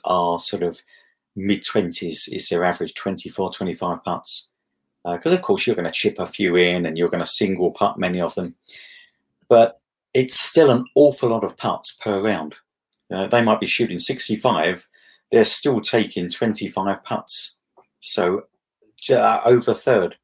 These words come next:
So the other thing I'll say with putting is go and practice it. Go and practice it. Build up a process, and, and something that I do on the Mind Zone, um, if any, uh, if you,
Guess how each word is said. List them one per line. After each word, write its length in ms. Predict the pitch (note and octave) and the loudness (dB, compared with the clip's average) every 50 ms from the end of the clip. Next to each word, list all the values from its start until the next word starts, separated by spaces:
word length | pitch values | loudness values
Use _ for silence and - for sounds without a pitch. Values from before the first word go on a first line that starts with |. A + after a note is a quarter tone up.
| _ _ _ _ _ - - - - - _ _ _ _ _ _ _ _ | _ _ _ _ _ -20 -20 -20 -20 -20 _ _ _ _ _ _ _ _
So 200 | - - - C3+ | -2 2 4 4
the 160 | A#2 G2+ A2 | 6 6 6
other 180 | D#3+ F3+ - - | 6 6 4 2
thing 160 | - A2 G2 | 0 0 -2
I'll 100 | F#2 F#2 | -2 -2
say 160 | F2 - G2+ | -2 -2 -4
with 160 | F2+ F2+ E2+ - | -4 -4 -6 -8
putting 320 | G2+ F2+ - - - G2 | -10 -10 -10 -10 -10 -10
is 340 | G#2 G#2+ G#2+ - - - _ _ _ _ _ _ _ _ _ - | -8 -8 -8 -10 -10 -12 _ _ _ _ _ _ _ _ _ -4
go 100 | A2+ A2+ | -2 -2
and 100 | G#2+ - | -2 -4
practice 400 | - G2 G2 - - G2+ - - | -6 -8 -10 -8 -8 -8 -8 -8
it. 140 | - - - _ _ _ _ _ _ _ _ _ _ _ _ _ _ _ _ _ _ _ _ _ _ _ - | -8 -10 -14 _ _ _ _ _ _ _ _ _ _ _ _ _ _ _ _ _ _ _ _ _ _ _ -4
Go 120 | A2+ A2+ | -2 -2
and 100 | A2 G#2+ | -2 -2
practice 320 | - - - G2+ G2 - - | -4 -8 -8 -6 -6 -6 -6
it. 160 | - - - | -6 -2 0
Build 200 | A#2+ A#2+ B2+ A#2+ | 2 4 4 4
up 120 | A#2 - | 2 2
a 80 | G#2+ - | -2 -4
process, 680 | - - C3+ B2+ G#2+ - - - F2+ F#2+ F#2+ - - | 0 2 2 2 2 0 -2 -2 -2 -2 -4 -4 -4
and, 140 | G2+ G2 G2 | -4 -4 -4
and 300 | - G2 F#2+ F2 - - - - - - _ | -4 -4 -6 -6 -8 -12 -20 -20 -20 -20 _
something 300 | - - C3+ A#2+ A2+ G2+ | -4 -2 0 0 0 0
that 160 | F#2 F#2+ - | 0 0 0
I 60 | - | 0
do 180 | G2 G#2 G#2 G2 | 2 4 4 4
on 80 | F#2 F2+ | 4 2
the 60 | F2 | 2
Mind 280 | G2 A2 A2 G2+ F#2+ | 4 4 4 2 2
Zone, 320 | F2 F#2 F2+ F2 F2+ E2 - _ _ _ _ _ _ _ _ _ _ _ _ _ - - - - | 2 2 2 2 0 -2 -6 _ _ _ _ _ _ _ _ _ _ _ _ _ -8 -6 -6 -4
um, 300 | F2+ E2+ F2 F2+ F2+ F#2 | -4 -4 -2 -4 -4 -4
if 220 | F2+ F2 - - - - | -6 -8 -8 -10 -10 -10
any, 280 | F#2 G2 G2+ G2 F#2+ | -6 -4 -2 0 0
uh, 320 | F2+ F2+ - - F#2+ F2 F2 - - | 2 2 2 2 0 0 0 -4 -6
if 160 | - - - | -8 -10 -12
you, 100 | F2 - | -16 -16